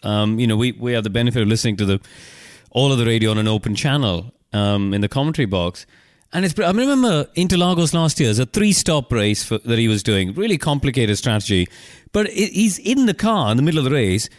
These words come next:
and he's telling the engineer, "Right, Gasly's gonna do this, and Sosa's gonna do this, and he's gonna do this. So make sure we do," th-, you know, he's, he's worked out what everyone else's strategy is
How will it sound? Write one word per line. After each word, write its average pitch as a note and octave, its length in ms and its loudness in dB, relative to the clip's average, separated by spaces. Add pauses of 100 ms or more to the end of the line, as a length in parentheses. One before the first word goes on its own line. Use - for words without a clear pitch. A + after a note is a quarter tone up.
(120)
and F3+ 200 0
he's G3+ 160 0
telling A#3 420 0
the E3+ 140 4
engineer, E3+ 320 0
"Right, B2 240 -2
Gasly's F#3+ 440 0
gonna F3+ 220 0
do E3+ 160 0
this, A#2+ 340 -2
and A#2 100 -4
Sosa's F#3+ 420 0
gonna F3+ 180 0
do E3+ 80 2
this, B2+ 180 0
and C3 80 2
he's E3 120 0
gonna F#3 140 0
do E3+ 100 2
this. B2+ 160 0 (240)
So C#3+ 160 -2
make F3 180 2
sure F#3+ 180 2
we D#3+ 220 2
do," D#3+ 160 2
th-, D3 140 -10
you E3 100 2
know, E3 60 2
he's, D#3 260 0
he's D#3 260 -4 (240)
worked G3+ 440 -2
out G3+ 200 2
what B2+ 280 0
everyone D#3+ 420 0
else's F3+ 320 0
strategy A#2+ 500 0
is G2 320 -2